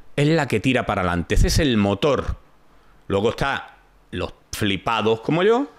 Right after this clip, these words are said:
que en algunos momentos, pues, podemos darle, aunque esté feo que lo diga, una gota de calidad a determinados servicios, donde otros no llegan y dices tú, "Mira, esto, esto y esto".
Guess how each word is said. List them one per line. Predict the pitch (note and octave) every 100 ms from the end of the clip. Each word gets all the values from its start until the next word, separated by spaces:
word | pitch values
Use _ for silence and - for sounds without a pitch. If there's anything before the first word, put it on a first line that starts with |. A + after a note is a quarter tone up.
| - _ _ - - - _
que | - E2+
en | E2
algunos | D2+ E2+ G#2 G#2+ G#2+
momentos, | B2 B2+ D#3 D#3+ D3+ F3+ G3 -
pues, | E2+
podemos | - F#2 G#2 G#2+
darle, | A2 A#2+ A2+ B2 A3 -
aunque | - -
esté | G#2+
feo | F2+ F#2+
que |
lo | G#2
diga, | A2 C#3 C3+ -
una | B2+ A#2
gota | B2 B2+ B2+
de | A#2+
calidad | A2 A2+ A2 C3 - - _ _ _ -
a | G#2+
determinados | A2 G#2+ G#2 G#2 A2+ A#2 -
servicios, | A2+ G#2 G2+ - D#2+ F2
donde | G#2 G#2 G2+
otros | G#2+ B2+ C3+
no | C3+
llegan | C3+ D3 C3
y |
dices | A2+
tú, | G2+
"Mira, | A2 G2+ A2
esto, | G#2+ -
esto | G#2 -
y | G2
esto". | G2